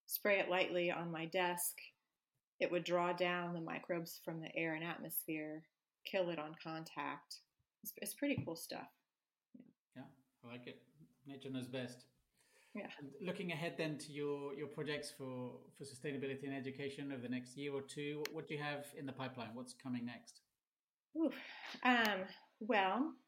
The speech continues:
Speaker 1: you know, we're looking at every aspect of what we do internally at our headquarters.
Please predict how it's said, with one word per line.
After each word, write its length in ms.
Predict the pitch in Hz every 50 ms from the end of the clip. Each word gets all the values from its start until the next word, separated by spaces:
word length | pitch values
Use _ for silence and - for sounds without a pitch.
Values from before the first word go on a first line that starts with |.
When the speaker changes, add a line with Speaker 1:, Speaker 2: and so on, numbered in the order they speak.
| _ _ _ _ _ _ _ _ _ _ _ - - -
Speaker 1:
you 100 | 233 226
know, 80 | 240 247
we're 120 | 269 277
looking 400 | 269 302 302 - 349 349 339 339
at 120 | 294 214 - -
every 500 | 196 202 196 - 226 220 226 226 - - -
aspect 680 | - 180 185 - - - - 170 165 170 - - - - -
of 100 | 175 165 170
what 280 | 180 180 165 - 165
we 220 | 170 170 165 190 202
do 320 | 220 254 269 302 330 349
internally 540 | 269 220 - - 202 190 202 208 220 220 214
at 60 | 208
our 100 | 208 196
headquarters. 760 | 196 196 190 - - - 247 240 247 269 269 285 277 277 -